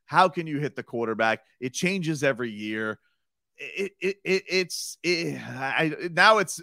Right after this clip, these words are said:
eligible receivers. Everybody wants those rules changed. You know, like, it, it, you don't know what you're watching anymore. And the officials seem like they make up the rules as they go.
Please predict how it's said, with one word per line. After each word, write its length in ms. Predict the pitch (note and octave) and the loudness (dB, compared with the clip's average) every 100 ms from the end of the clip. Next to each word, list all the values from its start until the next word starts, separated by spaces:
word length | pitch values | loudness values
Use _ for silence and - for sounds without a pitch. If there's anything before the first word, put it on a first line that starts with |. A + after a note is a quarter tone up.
| - | -2
eligible 460 | D3+ E3+ C#3+ D3+ | 0 0 0 -2
receivers. 680 | C#3 C3 - B2+ A#2+ B2 B2 | -2 -4 -2 -2 0 0 0
Everybody 320 | A#2 D#3 D3+ D3 | -2 -2 -2 0
wants 240 | C#3 B2 | -2 -2
those 300 | A#2 A#2+ A2 | -2 -2 -2
rules 260 | B2 A#2+ - | -2 -2 -2
changed. 680 | - A#2 A#2 A2+ A2+ - _ _ _ _ _ - | -6 -6 -6 -8 -10 -16 _ _ _ _ _ -12
You 140 | D#3+ | -4
know, 200 | C#3 C#3 | 0 2
like, 260 | C#3 C#3 G2+ | 2 0 -4
it, 180 | G2+ - | -18 -10
it, 200 | F3 F#3 | -6 -6
you 200 | F3+ G3+ | -4 -2
don't 240 | G#3 B3+ A#3+ | 0 -2 0
know 160 | G#3+ | 2
what 180 | B3 A3+ | 2 2
you're 100 | G3 | -2
watching 480 | D3+ D3 A3 - F#3+ | 0 2 2 0 -6
anymore. 460 | B2 G#2+ G#2 A#2 B2+ | -6 -8 -6 -4 -2
And 160 | C#3+ | -2
the 120 | D3 | -2
officials 500 | D3+ - A3+ G#3 E3+ | -2 -2 -4 -4 -6
seem 160 | - E3+ | -6 -6
like 120 | D#3+ | -6
they 120 | D3 | -4
make 180 | C#3+ D#3 | -4 -4
up 100 | F3 | -4
the 100 | D#3 | -4
rules 280 | C#3 C#3+ D3+ | -2 -4 -4
as 80 | E3 | -6
they 140 | G3+ | -4
go. 360 | G3+ C4+ A3+ | 0 2 0